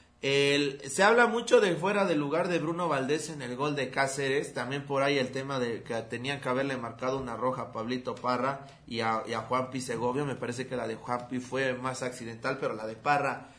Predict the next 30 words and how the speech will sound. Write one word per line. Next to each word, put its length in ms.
sí 420
era 220
de 80
roja, 300
ya 140
viendo 280
la 140
repetición, 640
porque 320
yo, 320
eh, 260
bueno, 220
estando 340
en, 160
en 140
cabecera 500
y 60
me 80
tocó 260
la 140
jugada, 640
pues 100
la 120
verdad 200
no 160
pude 160
apreciar 420
bien 140
el 80
pisotón. 560